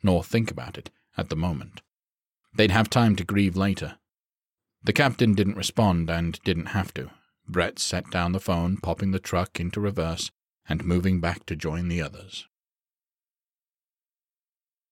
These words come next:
Chapter ten. The group sat a mile away from the interchange, yammering over the C B radio about nonsense.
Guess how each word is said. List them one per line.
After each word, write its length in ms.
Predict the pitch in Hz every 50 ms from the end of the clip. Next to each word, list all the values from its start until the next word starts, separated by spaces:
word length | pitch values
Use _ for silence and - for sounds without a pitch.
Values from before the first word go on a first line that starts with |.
| _ _ _ _ _ _ _ _ _ _ _ _ _ _ _ _ _ _ _ _ _ _ _ _ _ _ _ _ _ _ _ _ _ _ _ _ _ _ _ _ _ _ _ _ _ _
Chapter 540 | - - - 90 - - - 80 - - _ _ _
ten. 360 | - - 87 80 76 85 - - _ _ _ _ _ _ _ _ _ _ _ _ _ _ _ _ _ _ _ _ _ _
The 80 | - 87
group 260 | 87 107 110 110 -
sat 280 | - - 101 95 - -
a 60 | 92
mile 320 | 90 92 92 92 95 95
away 260 | 92 82 87 87 90
from 200 | 95 - - 92
the 120 | 85 85 85
interchange, 760 | 87 87 - - - - - 87 85 85 87 92 - - - - _ _
yammering 560 | - 82 87 92 95 98 98 95 95 95 92
over 220 | 90 90 92 87 85
the 100 | 87 85
C 240 | - - 98 92 90
B 180 | 101 95 90
radio 400 | 82 85 85 90 87 92 92 92
about 240 | 90 90 87 82 -
nonsense. 560 | 87 85 92 101 - - - 62 67 - -